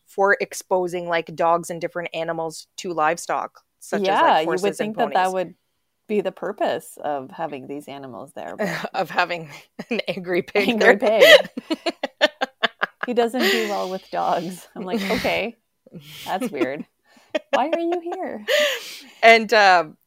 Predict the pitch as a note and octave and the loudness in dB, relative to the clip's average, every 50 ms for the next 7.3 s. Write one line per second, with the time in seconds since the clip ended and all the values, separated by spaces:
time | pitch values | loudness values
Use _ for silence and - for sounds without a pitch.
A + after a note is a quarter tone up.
0 | _ - G#3 G3 E3+ - G3+ G3+ G#3+ - B3 A#3+ B3 B3+ C#4 - - C4+ C#4+ G3 | _ 2 4 4 6 6 6 6 6 6 2 0 2 0 0 0 2 2 4 4
1 | G#3+ G#3 - - - F#3 E3 D#3+ G3 G#3+ A3 - - - G3 F#3+ G3 - - G3 | 4 4 2 -2 -8 -12 -6 -2 0 0 0 0 -4 -8 -4 -4 -4 0 2 2
2 | G3+ - - A3+ - - - - A#3+ B3 A#3 A3 G3 G3+ F#3 F3 E3+ - - _ | 2 4 2 0 -2 -2 -2 2 2 4 4 2 2 0 0 0 -2 -4 -16 _
3 | - - - - - G3 G3 F#3 E3+ E3 E3 E3+ - - G3+ E3 - - F3+ F3 | -20 -18 -16 -10 -6 -4 -2 0 0 0 -2 -4 -6 -6 -6 -6 -6 -6 -8 -6
4 | F3+ G3 F#3 D3 C#3+ - E3+ D#3+ - F3 E3+ - - - F#3 F3+ - - F#3 F3+ | -4 -2 -2 0 2 4 4 4 4 2 0 0 2 2 2 2 2 -2 -4 -4
5 | F3+ - - - - - G3 G3 G3+ G3 G3 F#3 E3 - - - F#3 E3+ E3 E3 | -4 -8 -12 -14 -10 -8 -6 -4 -4 -4 -4 -4 -6 -8 -10 -8 -8 -4 -4 -4
6 | E3 E3 - E3 D#3+ D#3 - D#3+ D3 C#3 C#3+ C#3 D#3+ E3+ D#3+ - - D#3+ D#3+ - | -4 -6 -10 -12 -12 -10 -8 -8 -8 -8 -6 -6 -6 -6 -6 -6 -10 -10 -10 -8
7 | - E3 D#3 D3+ D#3 | -8 -6 -6 -6 -8